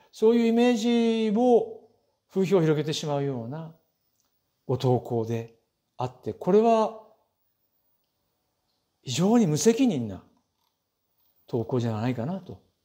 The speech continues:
もし本当に毛髪ミネラル検査、えー、えー、検査でタリウムがたくさん出たのであれば、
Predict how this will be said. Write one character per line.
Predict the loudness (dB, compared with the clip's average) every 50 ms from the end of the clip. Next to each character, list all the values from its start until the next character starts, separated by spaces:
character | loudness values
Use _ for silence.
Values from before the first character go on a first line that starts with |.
| _ _ _ _ _ _ _ _ _ _ _ _ 2
も | 2 2
し | 4 4 2
本 | 0 2 0 -4 -2 -2
当 | 0 0 2 2 0
に | -2 -2 -4 -6 -8 -14 _ _ _ _ _ -8
毛 | -4 -4 -2 -2
髪 | -2 -4 -4 -6 -8 -8 -8 -8 -10 -8
ミ | -6 -4
ネ | -4 -2 -2
ラ | 0 0
ル | 0 -2
検 | -2 -4 -6 -6 -6 -6
査、 | -8 -8 -10 -12 -14 -14
え | -12 -12 -12 -12 -14
ー、 | -16
え | -16 -14 -16 -16 -20 -20 _
ー、 | -8
検 | -6 -6 -6 -6
査 | -6 -4
で | -4 -4 -4 -4 -8 -14 -20 -20 _ _ -2
タ | 0 2
リ | 2 2 2
ウ |
ム | 0 -2
が | -4
た | -6 -10
く | -10
さ | -10 -6
ん | -4
出 | -4 -4
た | -4 -4
の | -6 -6 -6 -8
で | -8 -10 -8 -8
あ | -6 -4
れ | -4 -4 -6
ば、 | -6 -8 -10 -12